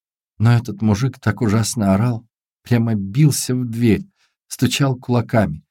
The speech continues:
а гаи всё не было. И я вдруг почувствовала себя такой глупой,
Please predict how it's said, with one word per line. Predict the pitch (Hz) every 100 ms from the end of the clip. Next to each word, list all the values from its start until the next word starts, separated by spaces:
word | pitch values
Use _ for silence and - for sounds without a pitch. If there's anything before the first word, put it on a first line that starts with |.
| _ _ _ -
а | 98
гаи | 101 127 147
всё | - -
не | 113 151 143
было. | 90 - _ _ _ _ _ _ _ _
И | 107
я | 131 165
вдруг | 147 131 -
почувствовала | 123 - 165 - 107 123
себя | 120 127 127
такой | - - 139 131 _ _ _ _ _
глупой, | 113 113 143 165 156 - 78